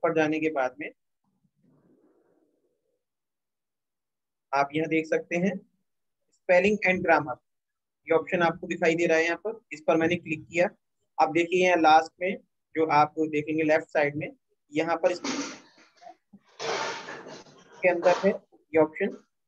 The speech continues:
और देखिए यहाँ हमें सजेशन बॉक्स में ये थ्री ऑप्शंस मिल रहे हैं यहाँ देखने को। ये तीनों करेक्ट हैं, but हमें यहाँ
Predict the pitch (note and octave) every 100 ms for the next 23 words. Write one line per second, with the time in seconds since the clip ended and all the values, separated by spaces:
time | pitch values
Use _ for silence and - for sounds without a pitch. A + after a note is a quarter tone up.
0 | - F#3 F#3 G3 C4 G#3+ A3 A3 B3 A3
1 | F3+ F#3+ G#3+ G3+ F#3 F3 G3 G#3 A3+ -
2 | F#3+ F#3+ F3 F3+ F#3+ F#3 C#3+ B2+ C3 B2+
3 | B2+ B2+ A#2+ _ - - - - - -
4 | _ _ _ _ - - A3+ G#3+ B3+ B3+
5 | F#3+ F#3 F#3+ G3 B3 - - F3+ F#3+ G3+
6 | G3+ G3+